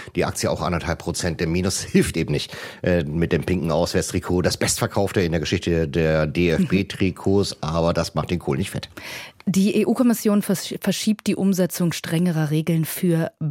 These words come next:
Speaker 2: Banken. Was hat es damit auf sich?
Speaker 1: Ja, das hat man ja gemeinsam mit, äh, anderen machen wollen. Die U S A bekommen es jetzt nicht schnell genug hin. Deshalb macht die E U das eben auch etwas später. Geht vor allen Dingen um Sicherungen für Kredite. Wird jetzt zwanzig sechsundzwanzig statt zwanzig fünfundzwanzig.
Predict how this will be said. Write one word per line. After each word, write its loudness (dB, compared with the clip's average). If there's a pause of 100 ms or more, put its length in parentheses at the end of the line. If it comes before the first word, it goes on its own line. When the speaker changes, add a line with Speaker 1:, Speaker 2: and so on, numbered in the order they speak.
(140)
Speaker 2:
Banken. 2
Was 0
hat -2
es -2
damit 0
auf -6
sich? -12 (1800)
Speaker 1:
Ja, 6
das 2
hat 2
man 4
ja 6
gemeinsam 2
mit, 0
äh, -2
anderen 2
machen 0
wollen. 2
Die 2
U 2
S 0
A 0
bekommen 0
es -2
jetzt -2
nicht -2
schnell 0
genug 0
hin. 4
Deshalb -2
macht -4
die -2
E 0
U 0
das 0
eben -2
auch -2
etwas -4
später. -2
Geht 0
vor -2
allen 0
Dingen 2
um 0
Sicherungen 0
für -2
Kredite. 0
Wird -2
jetzt -8
zwanzig -4
sechsundzwanzig -4
statt -6
zwanzig -6
fünfundzwanzig. -2